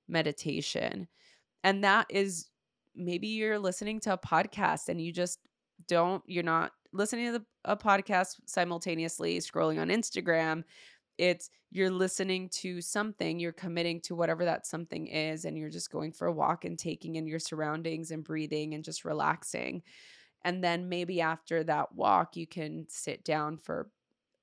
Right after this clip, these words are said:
one to three minutes and just be as still as you can.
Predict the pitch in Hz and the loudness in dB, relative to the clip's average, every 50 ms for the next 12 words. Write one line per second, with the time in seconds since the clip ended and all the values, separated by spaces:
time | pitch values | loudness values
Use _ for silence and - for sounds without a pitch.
0 | _ _ _ _ - 170 165 165 175 175 165 160 160 165 170 - - 170 170 - | _ _ _ _ -12 -8 -4 0 2 4 4 4 2 -2 -4 -4 -4 -4 -6 -6
1 | - - 175 170 165 151 160 160 151 147 147 147 143 - _ - - - - - | -8 -6 -4 -4 -4 -2 -2 -2 -2 0 0 -2 -2 -4 _ -8 -8 -8 -8 -8
2 | - 160 170 175 165 - 165 170 - - - 165 170 165 165 165 - - - 170 | -6 -4 -4 -2 -2 -2 -2 -2 -4 -6 -6 -2 0 0 0 0 -2 -4 -2 -2
3 | 160 151 156 160 160 - 165 175 - - - - - 135 131 139 143 165 170 | 0 0 0 -2 -2 -4 -6 -6 -8 -8 -10 -8 -6 -6 -6 -6 -6 -8 -10